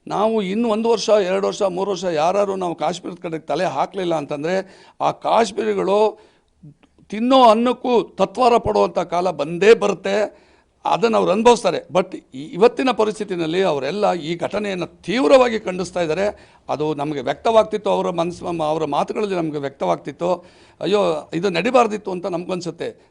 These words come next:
ನಮ್ಮದೇ ದೇಶದ ಕೈಲಾಸ, ನಮ್ಮದೇ ದೇಶದ ಆ ಪ್ರಕೃತಿಯ ರಮಣೀಯ ದೃಶ್ಯವನ್ನು ನಮಗೇ ನೋಡೋಕ್ಕೆ ಇವ್ರು ಬಿಡ್ತಾ ಇಲ್ವಲ್ಲ ಅನ್ನೋ ನೋವು, ಸಿಟ್ಟು, ಕೋಪ ಎಲ್ಲ ಇದೆ. ಆದರೆ ಅವರು ಹಿಂದೂಗಳನ್ನೇ ಟಾರ್ಗೆಟ್ ಮಾಡಿದ್ದು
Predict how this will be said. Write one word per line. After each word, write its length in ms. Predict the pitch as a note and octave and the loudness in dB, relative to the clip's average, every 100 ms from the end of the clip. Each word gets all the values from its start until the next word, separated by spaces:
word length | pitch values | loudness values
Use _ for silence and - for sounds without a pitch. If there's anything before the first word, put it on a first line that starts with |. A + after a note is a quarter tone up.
| - | -4
ನಮ್ಮದೇ 360 | D3 G#3 A#3+ B3 | -2 2 4 6
ದೇಶದ 720 | A3 G#3+ G#3 F#3 D3+ C3+ _ - | 4 2 0 0 0 -4 _ -8
ಕೈಲಾಸ, 400 | F3 G#3+ G#3+ F#3+ D3+ D3+ | -2 2 2 0 -4 -4
ನಮ್ಮದೇ 300 | E3 G#3 A3+ | -2 4 4
ದೇಶದ 320 | G3+ F3 F3 C#3+ | 2 -6 -8 -6
ಆ 140 | C#3 | -6
ಪ್ರಕೃತಿಯ 600 | - D3+ - G#3+ A3+ G3 | -6 -10 -12 -8 -2 0
ರಮಣೀಯ 360 | D#3 F3+ A3+ A3+ | 0 -2 -2 -2
ದೃಶ್ಯವನ್ನು 640 | G3 E3+ G3 G3 F#3+ D3+ - - _ - | -4 -6 -4 0 0 -2 -8 -20 _ -8
ನಮಗೇ 400 | B2 F#3+ A#3+ B3+ | -4 0 4 4
ನೋಡೋಕ್ಕೆ 340 | A#3+ A#3+ A#3+ | 4 0 0
ಇವ್ರು 160 | A#3 F#3 | -4 -2
ಬಿಡ್ತಾ 300 | G3 F#3+ B3 | -2 2 2
ಇಲ್ವಲ್ಲ 260 | A#3 G#3 | 4 2
ಅನ್ನೋ 200 | F#3+ F3+ | 2 0
ನೋವು, 640 | D#3+ E3+ A#3 A#3+ A#3+ A#3+ - _ - | -2 2 4 4 0 -4 -12 _ -10
ಸಿಟ್ಟು, 600 | - G#3 - A3 A3 - - | -8 -2 4 4 4 -2 -4
ಕೋಪ 240 | G3 G#3 G3 F#3+ G3 _ - | -2 2 2 2 0 _ -10
ಎಲ್ಲ 200 | C#3 E3+ | -4 -2
ಇದೆ. 380 | D3 G#2 G2+ _ - | -2 -4 -14 _ -6
ಆದರೆ 300 | A#2+ C#3 E3+ | -4 -2 0
ಅವರು 360 | G3 F#3 A3 A#3+ | 0 0 -4 -8
ಹಿಂದೂಗಳನ್ನೇ 880 | - _ - F3+ A3+ C4 B3 C4 | -12 _ -4 0 0 4 4 4
ಟಾರ್ಗೆಟ್ 460 | C4+ G3 G#3+ A3 - | 2 2 2 2 0
ಮಾಡಿದ್ದು 560 | F3 D3 C#3 F3 E3+ | -6 -6 -4 -4 -4